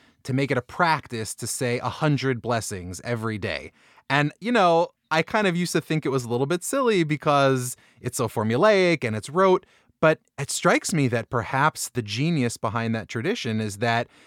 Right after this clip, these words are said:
forcing yourself to say a hundred blessings every day actually encourages you and compels you to find things to bless God for, to be thankful for. And there's something very powerful about that.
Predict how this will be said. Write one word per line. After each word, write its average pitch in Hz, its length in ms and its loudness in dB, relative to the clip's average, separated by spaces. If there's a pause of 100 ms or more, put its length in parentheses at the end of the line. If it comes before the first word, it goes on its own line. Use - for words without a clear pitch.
(340)
forcing 269 480 0
yourself 113 580 0
to 120 140 -6
say 151 400 0
a 110 120 -4
hundred 127 400 0
blessings 120 460 -6
every 123 300 -4
day 104 440 -4 (260)
actually 208 640 0
encourages 139 680 0
you 147 140 -6
and 123 140 -4
compels 147 640 -2
you 98 280 -8 (260)
to 135 100 0
find 165 360 2
things 151 460 -2
to 139 240 -4
bless 123 320 -4
God 139 260 -2
for, - 420 -2
to - 120 -12
be 117 100 -4
thankful 131 380 -4
for. 233 400 -4
And 95 100 -10
there's 107 120 -8
something 135 180 -2
very 151 160 -2
powerful 170 500 -4
about 92 280 -12
that. - 240 -18